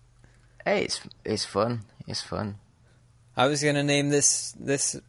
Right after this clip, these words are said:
Speaker 2: uh, McLa-, or McLaren Troubles, but I guess this is competition.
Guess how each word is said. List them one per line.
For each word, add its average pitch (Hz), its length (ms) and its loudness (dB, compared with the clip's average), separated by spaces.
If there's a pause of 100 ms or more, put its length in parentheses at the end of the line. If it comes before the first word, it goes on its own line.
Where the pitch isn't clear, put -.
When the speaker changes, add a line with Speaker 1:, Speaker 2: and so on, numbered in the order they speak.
Speaker 2:
uh, 120 380 2 (400)
McLa-, 131 400 0
or 123 340 4 (360)
McLaren 139 500 2
Troubles, 113 640 2 (600)
but 110 180 6
I 120 60 6
guess 127 240 4
this 135 180 -2
is 127 300 -4 (240)
competition. 127 720 -2